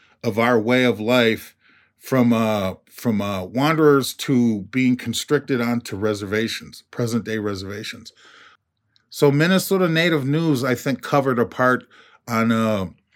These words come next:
on the, the Truth Project, and the University of Minnesota actually released a statement. They released a statement to Minnesota Native News. "We are grateful to those from the eleven tribal nations and the other contributors who willingly took on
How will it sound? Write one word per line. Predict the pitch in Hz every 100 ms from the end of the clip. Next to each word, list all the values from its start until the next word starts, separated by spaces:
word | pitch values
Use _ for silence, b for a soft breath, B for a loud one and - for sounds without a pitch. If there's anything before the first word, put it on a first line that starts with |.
| _ - -
on | 113 110
the, | 107
the | 92 - 117
Truth | - 202 202 -
Project, | - 123 113 - 117 -
and | 123 117
the |
University | 135 208 208 185 - 151
of | 143
Minnesota | 147 139 156 139
actually | 120 147 - 143
released | 104 110 127 127 -
a |
statement. | 98 - 123 117 85 - _ -
They | 120
released | 117 123 151 156 151
a |
statement | 151 - 143 135 131
to | - 117
Minnesota | 120 127 - 127 120
Native | 107 110 107 92
News. | 101 98 80 - - _ _ _ _ _ _ _ _ _ _
"We | 117 170 196
are | 170
grateful | 139 180 180 165 160
to | 151 139
those | 139 135 107 107 113
from | - 117
the | 113
eleven | 113 123 143 160 143
tribal | 151 143 147
nations | 135 131 123 127 123 110
and | 104 110
the | 110
other | 123 151 135
contributors | 123 117 165 151 120 98 95 -
who | 117
willingly | 113 135 165 165 156 143
took | - 147
on | 135 135 139 127